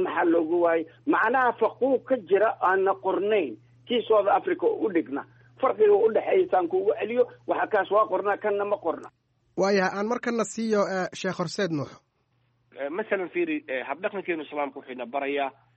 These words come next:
Speaker 3: een, haddii hadda la isweydiiyo qofka maxaa keena inuu ama qof hayb sooco ama qabyaalada iyo qoysaysiga iyo waxyaabaha uu ku dhaqmo, wuxuu moodayaa qofku inuu, ma aragtay, wax ku noqon hayo ama sharaf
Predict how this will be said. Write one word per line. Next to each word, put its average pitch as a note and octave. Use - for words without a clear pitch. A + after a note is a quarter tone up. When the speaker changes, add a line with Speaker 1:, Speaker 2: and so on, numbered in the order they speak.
Speaker 3:
een, B2+
haddii C#3+
hadda G3
la D3+
isweydiiyo B2
qofka D3+
maxaa B2+
keena A#2
inuu B2
ama A#2
qof C3+
hayb B2
sooco G#2+
ama A#2+
qabyaalada A#2
iyo A2+
qoysaysiga A#2+
iyo A2+
waxyaabaha A#2+
uu A2
ku -
dhaqmo, B2
wuxuu D#3
moodayaa F#3+
qofku -
inuu, C#3+
ma C#3
aragtay, A#2+
wax A#2+
ku E3
noqon B2+
hayo A#2
ama A#2
sharaf B2